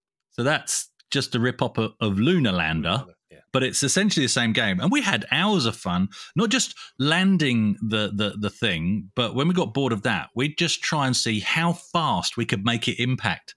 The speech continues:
Speaker 1: 'cause it, it would tell you how <laughs> fast you were going. So that kind of turned into a sub-game for us, uh, which was great fun. Uh, Bug Zap, so a bit of a shooter. Island and Planets, which is just a animation. So imagine that. You've got an Acorn Electron for Christmas,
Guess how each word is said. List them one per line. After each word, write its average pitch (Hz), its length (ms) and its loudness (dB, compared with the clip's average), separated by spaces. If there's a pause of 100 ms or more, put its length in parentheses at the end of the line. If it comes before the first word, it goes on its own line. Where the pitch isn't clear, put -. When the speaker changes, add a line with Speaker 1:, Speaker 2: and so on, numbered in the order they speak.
(400)
Speaker 1:
'cause 120 120 0
it, 127 140 -4
it 147 80 0
would 135 160 0
tell 170 180 2
you 143 120 2
how 135 180 2
<laughs> - 0 -
fast - 560 2
you 226 80 2
were 156 80 2
going. 185 460 2
So - 380 0
that 233 140 2
kind 214 140 2
of 185 160 0
turned 196 220 2
into 180 240 4
a 143 80 2
sub-game 135 720 2
for 104 240 0
us, 107 280 -2 (400)
uh, 110 200 -2
which 123 180 -2
was 110 100 0
great 113 300 -2
fun. 110 320 0
Uh, 110 160 0
Bug 160 300 0
Zap, 165 340 0
so - 160 -4
a 113 60 -2
bit 104 140 -2
of 98 60 -2
a 104 40 0
shooter. 110 560 0 (120)
Island 113 560 2
and 98 220 0
Planets, 101 480 -2
which - 160 -12
is 98 80 -6
just - 280 -6
a 95 120 -4 (460)
animation. 98 560 0 (180)
So 175 140 -2
imagine 220 400 2
that. 151 260 0
You've 127 140 -2
got 147 260 0 (600)
an 151 80 0
Acorn 170 340 2
Electron 123 480 0
for 143 160 -4
Christmas, 92 640 -2